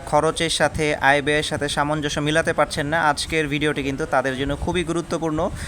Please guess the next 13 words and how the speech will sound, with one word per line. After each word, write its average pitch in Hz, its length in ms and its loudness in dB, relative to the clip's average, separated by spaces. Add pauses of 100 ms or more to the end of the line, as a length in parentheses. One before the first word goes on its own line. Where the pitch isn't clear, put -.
(220)
শুরু 196 220 0
থেকে 196 320 0
শেষ 175 280 0
পর্যন্ত 180 320 0
দেখবেন, 160 400 2
আশা 143 220 0
করছি 143 360 -2
আপনাদের 131 400 0
এই 139 100 0
প্রত্যেকটা 175 460 -4
সময় 165 300 -2
কাজে 131 240 4
লাগবে। 107 280 0